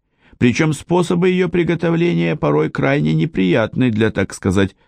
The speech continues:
цивилизованного человека, хотя часто и оправданы с точки зрения местных условий проживания, хранения и потребления. Еще в восемнадцатом веке Миллер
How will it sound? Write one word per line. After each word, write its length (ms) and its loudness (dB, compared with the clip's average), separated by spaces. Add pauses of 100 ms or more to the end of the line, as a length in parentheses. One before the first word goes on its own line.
(140)
цивилизованного 1040 2
человека, 680 -4 (380)
хотя 280 0
часто 400 0
и 80 2
оправданы 640 0
с 40 -6
точки 340 -2
зрения 460 2
местных 540 0
условий 400 -4
проживания, 920 -2 (260)
хранения 920 0 (220)
и 100 4
потребления. 880 -2 (680)
Еще 360 2
в 40 2
восемнадцатом 840 2
веке 420 -2
Миллер 640 4